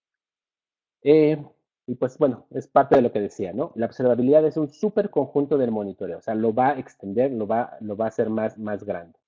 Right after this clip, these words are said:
Ahora, eh, si nosotros comparamos un poquito qué es observabilidad y qué es monitoreo,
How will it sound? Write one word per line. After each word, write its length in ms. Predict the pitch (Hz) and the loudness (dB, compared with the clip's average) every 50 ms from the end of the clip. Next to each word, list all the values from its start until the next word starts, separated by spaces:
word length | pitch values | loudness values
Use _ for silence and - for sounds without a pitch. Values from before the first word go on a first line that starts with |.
| _ _ _ _ _ _ _ _ _ _ _ | _ _ _ _ _ _ _ _ _ _ _
Ahora, 340 | - 131 127 120 101 - - _ _ _ _ _ _ _ _ _ _ _ _ _ _ _ _ _ - | 2 2 4 4 2 -2 -8 _ _ _ _ _ _ _ _ _ _ _ _ _ _ _ _ _ -4
eh, 560 | 127 135 135 135 135 139 143 139 143 139 - - _ _ _ | 0 2 2 4 6 6 4 4 2 0 -6 -20 _ _ _
si 120 | - - | -10 -4
nosotros 340 | 175 180 170 - 226 247 - | -4 -4 -2 0 -2 -2 -2
comparamos 440 | - 320 220 - 185 185 196 185 - | 0 -2 0 2 2 2 0 0 -2
un 80 | 208 202 | -2 -2
poquito 320 | 196 - 202 185 - 185 | -2 -6 -6 -6 -6 -4
qué 80 | - 170 | -4 -4
es 100 | - 208 | -4 -4
observabilidad 640 | 190 - - 170 147 127 117 110 110 120 131 135 | -6 -4 -2 0 0 2 2 0 0 2 2 0
y 60 | 139 135 | 0 -2
qué 120 | - 139 | -2 -2
es 60 | 139 147 | -2 0
monitoreo, 680 | 160 165 165 143 113 - 107 101 107 110 123 151 - | 0 0 0 0 0 -2 -2 -2 0 0 0 -2 -4